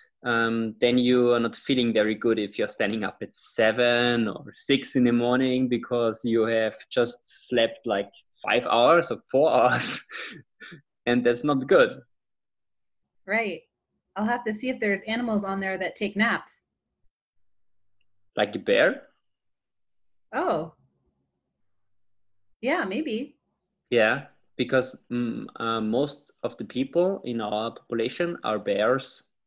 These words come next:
Speaker 1: and the job schedule, schedule, schedules are, uh, let's say, they're settled to the, to the bear.
Speaker 2: Okay.
Speaker 1: And if you're
Speaker 2: Right.
Speaker 1: a lion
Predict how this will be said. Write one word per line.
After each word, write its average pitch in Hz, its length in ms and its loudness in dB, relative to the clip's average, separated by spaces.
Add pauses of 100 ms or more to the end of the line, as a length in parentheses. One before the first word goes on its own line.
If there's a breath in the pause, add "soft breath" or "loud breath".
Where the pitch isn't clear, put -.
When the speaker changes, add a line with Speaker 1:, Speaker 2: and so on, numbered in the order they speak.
(520)
Speaker 1:
and 110 340 -4
the 107 420 0
job 127 220 -2
schedule, 143 760 0 (480)
schedule, 123 440 0
schedules 120 480 -2
are, 107 500 2 (680 soft breath)
uh, 110 220 -4
let's 107 220 -8
say, 110 340 0
they're 127 160 2
settled 131 480 -2 (160)
to 117 160 -4
the, 107 400 -2 (1500)
to 117 120 -6
the 104 380 -4 (100)
bear. 110 360 0 (880)
Speaker 2:
Okay. 214 420 -4 (1080)
Speaker 1:
And 110 100 -6
if 107 180 -8
you're 117 140 2
Speaker 2:
Right. 110 120 4
Speaker 1:
a 107 40 0
lion 156 520 -2